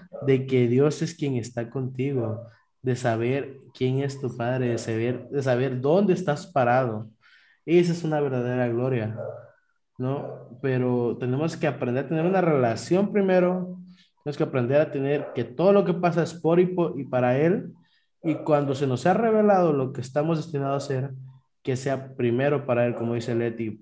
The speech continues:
Pedimos un trabajo, pero ya no me da tiempo de servir, ya no me da tiempo de congregarme.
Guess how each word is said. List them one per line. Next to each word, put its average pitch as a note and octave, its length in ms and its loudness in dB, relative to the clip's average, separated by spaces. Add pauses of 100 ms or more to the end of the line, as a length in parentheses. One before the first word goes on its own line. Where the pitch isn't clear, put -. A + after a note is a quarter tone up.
(120)
Pedimos B2+ 340 -2
un D#3 100 -2
trabajo, D3 600 2 (440)
pero B2+ 140 0
ya C3 80 4
no C#3 60 0
me C#3+ 100 2
da C3+ 100 0
tiempo C3+ 320 -2
de B2+ 100 0
servir, B2 380 -2
ya C3 80 0
no B2+ 60 0
me B2+ 60 -2
da B2 60 -8
tiempo C3 220 -4
de C3 80 -2
congregarme. A#2+ 720 -4